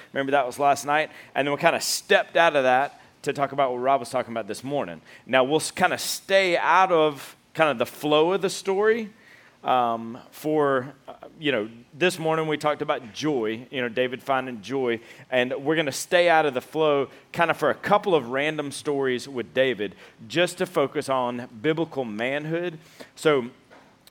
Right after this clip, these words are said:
we're gonna be talking actually about Saul for a while this morning, and then tonight,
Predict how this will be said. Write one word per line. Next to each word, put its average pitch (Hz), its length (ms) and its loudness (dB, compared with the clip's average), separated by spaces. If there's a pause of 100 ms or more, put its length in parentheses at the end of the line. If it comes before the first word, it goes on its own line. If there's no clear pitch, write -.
we're 160 220 2
gonna 202 140 4
be 160 120 -2
talking 131 340 -4
actually 131 300 -4
about 101 260 -6
Saul 98 720 -2 (200)
for - 140 -6
a 110 100 0
while 95 280 -2
this 90 180 -14
morning, 82 480 -10 (360)
and 120 120 -2
then 113 120 -4
tonight, 139 580 0